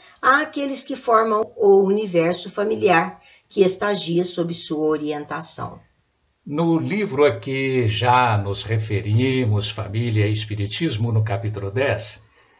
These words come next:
Speaker 2: a psicóloga Maria Lúcia de Almeida Rosa faz uma avaliação das situações características que vivem certos espíritos reencarnantes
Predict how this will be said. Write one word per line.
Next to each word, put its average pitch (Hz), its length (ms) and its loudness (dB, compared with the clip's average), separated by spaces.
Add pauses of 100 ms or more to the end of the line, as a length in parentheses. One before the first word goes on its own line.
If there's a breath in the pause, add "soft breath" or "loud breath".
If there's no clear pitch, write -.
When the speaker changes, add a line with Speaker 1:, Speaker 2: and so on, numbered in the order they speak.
(120)
Speaker 2:
a 127 300 4
psicóloga 160 580 0
Maria 113 400 2
Lúcia 104 600 0
de 98 320 -8
Almeida 95 520 -4
Rosa 110 640 0 (380 soft breath)
faz 170 260 4
uma 160 160 0
avaliação 127 680 0
das 123 160 2
situações 107 640 0
características 107 920 -2
que 139 180 -10
vivem 104 480 0
certos 104 540 -4
espíritos 107 720 -2
reencarnantes 110 1120 -2